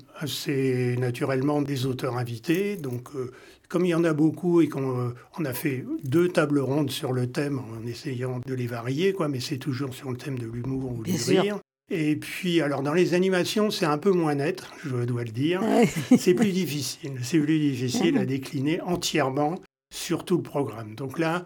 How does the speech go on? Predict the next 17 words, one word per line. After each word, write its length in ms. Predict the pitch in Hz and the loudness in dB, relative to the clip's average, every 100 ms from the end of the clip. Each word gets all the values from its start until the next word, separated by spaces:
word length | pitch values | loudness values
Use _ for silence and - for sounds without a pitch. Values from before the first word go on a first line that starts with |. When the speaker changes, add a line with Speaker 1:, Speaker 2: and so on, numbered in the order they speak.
| - - | -10 -10
Speaker 1:
en 140 | 131 | -8
fait, 420 | 123 165 170 170 | -4 0 -2 -2
euh, 180 | 165 120 | -8 -6
ça, 220 | 120 - 123 120 107 - _ _ - | -8 -6 -4 -6 -8 -16 _ _ -14
ça 200 | - 131 | -6 -4
se 80 | 127 | -2
voit 140 | 147 | -2
surtout 360 | - 180 - 165 | -2 -6 -2 0
au 60 | |
niveau 260 | 143 139 139 | 0 -2 -2
des 160 | 127 | -2
tables 280 | 127 131 120 | -2 -4 -2
rondes 420 | 120 123 151 156 | -2 -2 0 0
et 80 | 147 | -2
des 240 | 123 123 120 | -4 -4 -4
auteurs 300 | 117 135 117 | -4 -6 -6
invités. 420 | 107 120 131 | -10 -10 -12